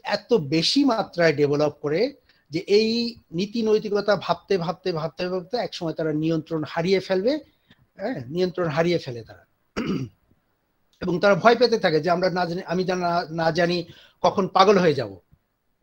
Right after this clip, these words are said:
সেটাও আমাদের রেপোর্টরিতে আছে, mind injustice cannot support,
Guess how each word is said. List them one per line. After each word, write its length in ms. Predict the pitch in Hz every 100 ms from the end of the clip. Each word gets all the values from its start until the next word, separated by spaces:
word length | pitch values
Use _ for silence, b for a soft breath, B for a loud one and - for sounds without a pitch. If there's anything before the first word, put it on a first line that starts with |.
| _ _ _ _ _ _ _ _ _ _ _ _ _ -
সেটাও 340 | - 220 247
আমাদের 260 | 233 202 180
রেপোর্টরিতে 500 | 170 180 156 151 151
আছে, 280 | 135 226
mind 380 | 294 156 143 165 165
injustice 600 | - 151 160 143 - 226 233
cannot 340 | - 143 143 139 - - - -
support, 320 | 165 214 175